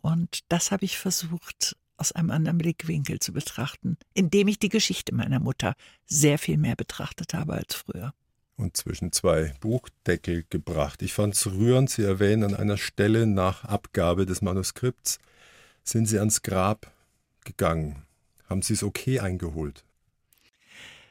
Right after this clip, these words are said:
Speaker 1: Nein, ich habe mir Ruhe geholt. <laughs> Ich habe tatsächlich das Manuskript bei D T V abgegeben und habe dann gedacht, wo ist jetzt so der Platz, wo ich mal mit mir,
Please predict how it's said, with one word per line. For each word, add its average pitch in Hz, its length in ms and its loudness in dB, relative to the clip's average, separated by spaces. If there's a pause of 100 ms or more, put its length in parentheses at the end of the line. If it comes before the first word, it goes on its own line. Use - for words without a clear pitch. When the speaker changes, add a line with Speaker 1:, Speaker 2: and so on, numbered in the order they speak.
(240)
Speaker 1:
Nein, 208 180 2
ich 175 120 0
habe 208 120 0
mir 208 100 2
Ruhe 214 300 2
geholt. 147 540 2
<laughs> 143 40 6 (1200)
Ich - 280 0
habe 165 260 2
tatsächlich 165 580 -2
das 151 220 -2
Manuskript 147 520 -2 (300)
bei 143 160 0
D 160 160 -2
T - 160 -4
V 120 240 0
abgegeben - 840 -2
und - 240 -4
habe 143 120 -10
dann 160 180 -2
gedacht, 175 360 -4 (140)
wo 165 180 0
ist - 200 -2
jetzt - 180 -4
so 180 100 -6
der 151 160 -2
Platz, - 500 -2 (540)
wo 185 140 -2
ich - 160 -2
mal 147 340 2
mit 160 180 2 (120)
mir, 202 380 4